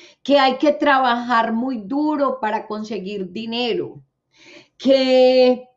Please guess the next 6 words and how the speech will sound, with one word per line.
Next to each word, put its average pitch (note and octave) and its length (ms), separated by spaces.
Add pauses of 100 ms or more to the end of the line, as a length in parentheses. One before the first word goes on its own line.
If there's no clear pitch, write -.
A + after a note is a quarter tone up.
el B3 340
dinero, D#4 920 (880)
si C#4 240
usted B3+ 340
es A#3+ 140
pobre, D#4 760